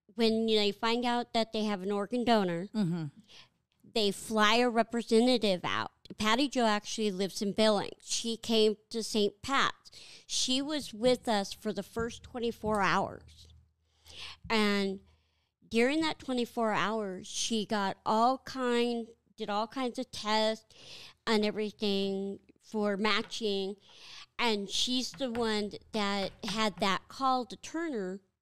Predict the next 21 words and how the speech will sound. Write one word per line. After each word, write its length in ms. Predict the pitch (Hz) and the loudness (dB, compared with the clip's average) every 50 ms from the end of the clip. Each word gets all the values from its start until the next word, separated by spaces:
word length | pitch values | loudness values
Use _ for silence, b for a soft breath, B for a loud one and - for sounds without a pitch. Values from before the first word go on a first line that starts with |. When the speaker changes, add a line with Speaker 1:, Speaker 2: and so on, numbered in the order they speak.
| _ - | _ 2
Speaker 1:
done 260 | 277 285 240 180 - - - - - - - _ _ _ _ _ _ b b b b b b b b _ | 4 4 4 2 -2 -6 -14 -20 -20 -20 -20 _ _ _ _ _ _ b b b b b b b b _
because, 880 | - 233 220 - - 233 220 208 202 202 190 180 - - - - - - - - | 0 0 0 0 2 2 4 4 4 2 0 -2 -10 -16 -18 -20 -20 -20 -12 -6
um, 440 | - 175 220 208 202 185 170 175 196 _ _ _ _ _ _ _ _ _ _ _ _ _ _ _ _ _ _ _ - | -2 -2 0 0 0 -2 -4 -6 -10 _ _ _ _ _ _ _ _ _ _ _ _ _ _ _ _ _ _ _ -6
she 300 | - - - 254 240 208 | -4 -2 0 0 0 2
got 220 | 196 220 202 208 | 2 2 2 4
all 160 | 214 208 208 | 2 2 2
that 280 | 196 214 202 190 - - | 2 0 -2 -2 -4 -4
test 380 | - 220 233 240 254 - - - | -2 0 0 0 0 -2 -8 -8
done. 200 | 220 196 180 170 - | -8 -8 -8 -8 -8
She's 440 | - - - - 240 240 240 214 - - | -6 -6 -4 -4 -2 -4 -4 -4 -4 -2
also 420 | - 254 254 254 - - 285 262 | 0 0 0 0 -2 -4 -6 -4
the 140 | 226 247 226 | -4 -4 -6
one 360 | 190 208 208 202 196 196 196 196 B B B B B B B B B B B - | -4 -4 -4 -4 -4 -4 -6 -8 B B B B B B B B B B B -2
that 340 | 214 208 202 202 - _ | 0 2 2 0 -2 _
talked 380 | - - 214 214 214 - _ - | -6 -2 -2 -2 -2 -2 _ -12
to 180 | - 220 226 214 | -8 -4 -2 -2
us 420 | 208 208 202 196 185 - - - - _ _ _ | 0 0 0 -2 -4 -8 -14 -18 -18 _ _ _
about 540 | - 220 202 - 208 202 202 220 220 196 - _ _ _ _ _ _ _ _ _ - | -8 -8 -6 -4 -4 -2 0 0 -2 -2 -6 _ _ _ _ _ _ _ _ _ -8
the 380 | - 233 226 214 208 196 190 190 _ - | -4 -4 -2 -2 -2 -4 -6 -8 _ -4
donation 760 | - 233 226 196 208 202 190 - - - 214 202 190 185 185 - | -2 0 0 0 0 -2 -2 -2 -4 -6 -6 -6 -6 -8 -10 -8
and 260 | - 202 202 196 180 | -8 -6 -6 -6 -6